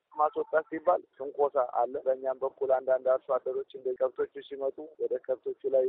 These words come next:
መልስ አትመልስ የመተኮስ ዝንባሌዎች አሉ። እሱን ለማስተካከል ጥረት እየተደረገ ነው።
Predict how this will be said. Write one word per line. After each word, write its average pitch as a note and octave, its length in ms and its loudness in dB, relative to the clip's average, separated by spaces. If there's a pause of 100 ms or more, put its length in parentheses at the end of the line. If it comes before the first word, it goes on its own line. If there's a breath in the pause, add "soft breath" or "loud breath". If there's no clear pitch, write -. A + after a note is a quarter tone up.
መልስ C3+ 360 0
አትመልስ C3+ 540 -2
የመተኮስ C3 640 -6
ዝንባሌዎች B2+ 720 0
አሉ። C3 160 4 (180)
እሱን - 260 -2
ለማስተካከል C3 720 2
ጥረት B2 320 4
እየተደረገ B2+ 720 10
ነው። B2 120 6